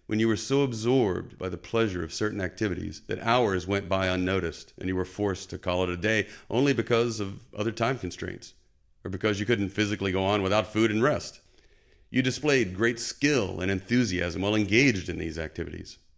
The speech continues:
Others were impressed by your unique abilities.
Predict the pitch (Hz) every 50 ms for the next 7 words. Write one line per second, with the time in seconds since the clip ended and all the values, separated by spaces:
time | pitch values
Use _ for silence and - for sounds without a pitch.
0 | _ _ - _ - 113 117 117 127 113 101 113 120 120 110 - - - 120 120
1 | 104 - - - 98 90 85 82 82 85 85 87 87 92 95 92 95 98 95 95
2 | 87 95 98 92 87 87 85 - - - -